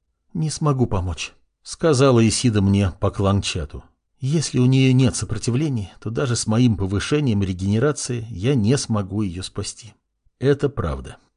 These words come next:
Из-за особенностей работы этой системы сейчас она помочь не могла.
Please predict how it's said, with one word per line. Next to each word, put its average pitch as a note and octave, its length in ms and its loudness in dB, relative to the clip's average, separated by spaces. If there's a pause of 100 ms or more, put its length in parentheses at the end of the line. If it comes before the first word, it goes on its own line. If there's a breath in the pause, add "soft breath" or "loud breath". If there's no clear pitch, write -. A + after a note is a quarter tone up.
(120)
Из-за B2 300 4
особенностей D#3 640 4
работы C3+ 540 2
этой E2 160 -4
системы A2 640 0
сейчас - 460 -2
она C3+ 160 0
помочь A2+ 460 0
не F2+ 140 -2
могла. F#2 520 -6